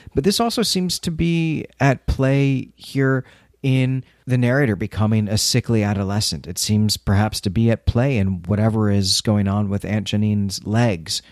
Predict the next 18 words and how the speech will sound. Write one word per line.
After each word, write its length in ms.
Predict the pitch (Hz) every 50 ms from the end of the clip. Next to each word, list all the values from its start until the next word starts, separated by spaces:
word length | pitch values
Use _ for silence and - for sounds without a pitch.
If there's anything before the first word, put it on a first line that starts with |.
| _ _ _
for 200 | - - 98 90
example, 540 | 87 87 - 98 95 92 85 - 78 76 80
right? 160 | 92 104 98
That 160 | - 90 - - - - - -
this 160 | 135 131 117
idea 300 | 147 127 113 147 165 143
either 260 | - 127 135 135 135 113
of 80 | 104
something 280 | - - 113 101 95 85
being 240 | 92 90 87 85 85
rotten 440 | 87 92 98 92 - 143 151 151 -
at 140 | - 139 -
the 80 | 147
core 540 | 135 - - - 151 147 147 147 147 156 165
or 400 | - 156 127 127 123 120 120 113 95
the 280 | 95 104 95 123 123 - - - -
atrophy 720 | 123 131 135 143 - 139 120 92 - - 110 101 98 92 87
of 580 | - 95 95 95 98 95 92 92 90 85 -